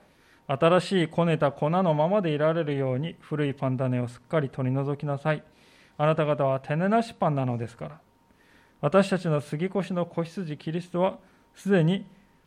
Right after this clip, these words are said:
ほふられたのです。ですから古いパン種を用いたり、悪意と邪悪のパン種を用いたりしないで、誠実と真実の種なしパンで祭りをしようではありませんか」。こう書かれているんですね。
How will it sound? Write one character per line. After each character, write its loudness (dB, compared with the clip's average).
ほ -4
ふ -2
ら 2
れ 0
た -2
の -4
で -12
す。 -20
で -4
す -12
か 0
ら 0
古 -2
い 0
パ -2
ン -2
種 0
を 0
用 2
い -2
た 0
り、 -4
悪 6
意 4
と 0
邪 4
悪 0
の 2
パ -2
ン -2
種 0
を 0
用 -2
い -4
た 0
り -4
し -10
な 0
い 0
で、 -8
誠 4
実 -4
と 0
真 -2
実 -4
の 0
種 0
な 4
し -14
パ 0
ン -2
で -2
祭 0
り 0
を 0
し -12
よ 0
う -2
で 0
は 4
あ -6
り -2
ま 0
せ -2
ん -6
か」。 -8
こ 2
う -6
書 -6
か 0
れ 0
て -14
い -10
る -14
ん -12
で -14
す -20
ね。 -8